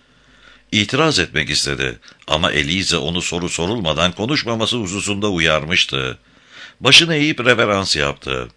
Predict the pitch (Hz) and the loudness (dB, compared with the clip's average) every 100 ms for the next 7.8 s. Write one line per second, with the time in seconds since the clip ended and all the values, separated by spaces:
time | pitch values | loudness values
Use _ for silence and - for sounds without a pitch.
0 | _ _ _ _ _ - - - - - | _ _ _ _ _ -20 -20 -4 0 6
1 | 120 123 - - - 127 135 143 127 127 | 8 8 4 -4 -2 4 6 6 6 4
2 | 120 131 117 110 123 113 110 92 98 95 | 4 2 2 2 0 2 4 4 4 4
3 | 73 71 65 - - - - 143 156 147 | 4 0 -2 -10 -20 -16 -2 4 6 6
4 | 165 165 110 107 127 101 104 104 95 90 | 2 2 2 2 2 4 4 4 4 6
5 | 87 98 98 92 107 104 95 113 135 98 | 6 4 2 2 0 -2 0 2 2 2
6 | 98 92 113 95 90 87 107 107 110 95 | 2 2 0 2 2 2 0 4 4 4
7 | 95 80 82 78 76 69 67 62 | 2 2 2 0 0 0 0 -4